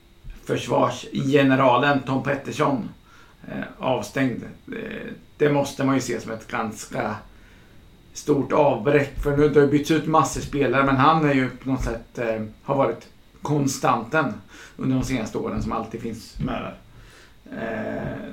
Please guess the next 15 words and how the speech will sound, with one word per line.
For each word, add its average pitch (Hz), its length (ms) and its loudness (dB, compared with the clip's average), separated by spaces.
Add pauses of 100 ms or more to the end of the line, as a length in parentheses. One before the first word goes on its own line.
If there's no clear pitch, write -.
så 131 100 -14
det 160 180 6
ser 143 140 0
jag 123 100 0
som 123 100 -6
ett 117 100 -8
ganska 131 420 -4
tydligt 110 520 -4 (420)
avbräck 113 520 -2
där. 110 500 -6 (160)
Eh, - 60 -8 (500)
medan 151 260 0
Hammarby 135 360 2
får 131 140 -4
tillbaka 120 760 -2